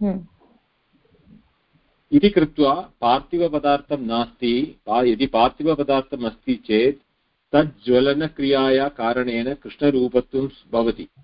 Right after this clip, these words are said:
Speaker 2: तावत्
Speaker 1: आ।
Speaker 2: स्वर्णे न दृश्यते इति कृत्वा पार्थिवपदार्थं
Speaker 1: <laughs>
Speaker 2: स्वर्णे नास्ति।
Speaker 1: हम्म, हम्म, हम्म।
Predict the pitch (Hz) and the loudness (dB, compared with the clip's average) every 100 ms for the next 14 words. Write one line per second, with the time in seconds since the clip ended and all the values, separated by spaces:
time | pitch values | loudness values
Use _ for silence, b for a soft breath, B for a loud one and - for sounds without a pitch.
0 | _ _ _ _ _ - 135 147 165 190 | _ _ _ _ _ 2 4 4 2 -2
1 | 190 135 143 147 135 147 127 - 127 123 | -2 0 0 -2 -4 -4 -6 -4 -4 0
2 | 127 127 123 127 110 - 117 165 233 _ | 0 0 -4 -8 -8 -4 -2 -2 -6 _
3 | _ _ _ _ _ 127 147 - 190 170 | _ _ _ _ _ 2 2 4 2 2
4 | 139 135 127 127 143 175 170 _ - 131 | -2 -2 -4 -4 -4 -6 -12 _ -2 0
5 | 127 139 143 113 113 - 98 _ _ _ | 0 0 -2 -2 -8 -10 -16 _ _ _
6 | _ _ _ _ _ _ _ _ _ _ | _ _ _ _ _ _ _ _ _ _
7 | _ _ _ - 220 190 165 170 165 | _ _ _ -4 -2 -2 -6 -12 -14